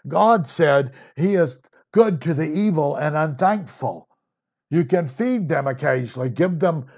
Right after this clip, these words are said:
talk about the sinner, and the, that's, you can show mercy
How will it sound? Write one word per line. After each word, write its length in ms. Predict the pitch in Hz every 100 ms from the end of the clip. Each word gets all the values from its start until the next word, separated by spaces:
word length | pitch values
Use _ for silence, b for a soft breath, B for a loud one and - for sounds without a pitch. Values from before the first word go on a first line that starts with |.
| b -
talk 160 | 175 170
about 180 | 165
the 140 | 139 135
sinner, 560 | - 196 185 135 123 b b
and 160 | 131 139
the, 120 | 135
that's, 300 | 147 185 - b b -
you 120 | 220
can 240 | 220 202
show 240 | 139 196 196
mercy 600 | 208 226 - 180 101